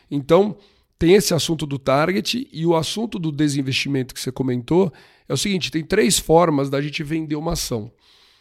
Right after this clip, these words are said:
Uma forma, a primeira que a gente comentou no início do programa, que eu falei, a gente errou qualitativamente, tchau. A empresa é ruim, a estratégia, a gestão não é o que eu imaginava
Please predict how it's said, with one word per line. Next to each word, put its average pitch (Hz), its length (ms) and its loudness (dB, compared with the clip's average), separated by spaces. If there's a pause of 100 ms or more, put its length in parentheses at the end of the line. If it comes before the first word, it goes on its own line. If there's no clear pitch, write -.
(200)
Uma 196 240 2
forma, 208 400 0
a - 140 0
primeira 180 420 0
que 180 80 -4
a - 20 -2
gente 170 140 -8
comentou 165 340 -4
no 165 100 -2
início 156 560 -4
do 147 260 -2
programa, 156 580 -4
que 180 60 -8
eu 165 60 -4
falei, 147 440 -4 (260)
a 131 60 -4
gente 139 260 -4
errou 180 240 4
qualitativamente, 135 960 -6
tchau. - 460 -2 (480)
A 131 60 -10
empresa 170 340 -2
é - 20 -2
ruim, 151 260 -2
a - 20 0
estratégia, 131 720 -6
a 120 40 -10
gestão 131 440 -6
não 127 120 2
é 131 60 2
o 151 100 0
que - 100 -6
eu 131 40 -2
imaginava 123 640 -4